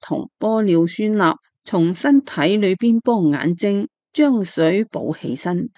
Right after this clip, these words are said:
後邊嘅護眼成分先真正發揮作用。順帶一提，三高代謝寶而家亦有十六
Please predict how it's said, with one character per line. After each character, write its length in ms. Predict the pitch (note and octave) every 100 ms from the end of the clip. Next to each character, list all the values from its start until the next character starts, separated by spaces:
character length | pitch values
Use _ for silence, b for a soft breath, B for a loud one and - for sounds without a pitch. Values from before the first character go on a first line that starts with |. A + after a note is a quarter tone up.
| _ -
後 200 | D#3 D#3+
邊 300 | G#3+ A3 G3+
嘅 180 | F#3+ F#3
護 320 | F#3 D#3 D3
眼 140 | D#3
成 160 | E3+ E3+ -
分 280 | F3+ F3 -
先 300 | - C4+ B3+
真 280 | - C#4 B3+
正 260 | G#3+ F#3 F3+
發 160 | D#3+
揮 240 | - E3+ E3
作 240 | E3+ F3
用。 260 | D#3+ D#3+ D#3 _ _ -
順 260 | F3 F3
帶 180 | F3 G#3+
一 140 | A3 B3
提， 400 | - D#3+ C3 - _
三 320 | - A#3+ B3 A#3+
高 280 | A#3+ A3+
代 120 | G#3+ D#3+
謝 220 | D#3+ D#3+
寶 280 | D3 E3 - -
而 120 | F#3
家 140 | B3+ C#4+
亦 160 | A#3+ -
有 300 | E3+ F3+ G#3
十 140 | -
六 200 | E3 E3